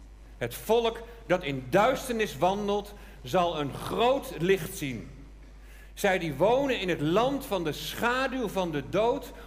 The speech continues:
over hen zal een licht schijnen." U hebt dit volk talrijk gemaakt. Hebt u niet de blijdschap groot gemaakt?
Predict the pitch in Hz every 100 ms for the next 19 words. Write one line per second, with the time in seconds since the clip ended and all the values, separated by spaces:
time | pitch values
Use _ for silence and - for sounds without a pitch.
0 | - 165 175 156 143 117 143 226 269 269
1 | - - - 196 202 185 180 180 175 262
2 | 262 113 - - - - - - - 185
3 | 160 143 95 82 - - - - - -
4 | - - - - - - - - - -
5 | - - 131 135 139 139 131 - 170 170
6 | - 214 233 202 185 156 - 147 127 120
7 | - - - - - - - - - -
8 | - - 180 214 208 196 196 170 117 143
9 | 143 214 - - 233 240 - 208 214 -
10 | 196 190 233 -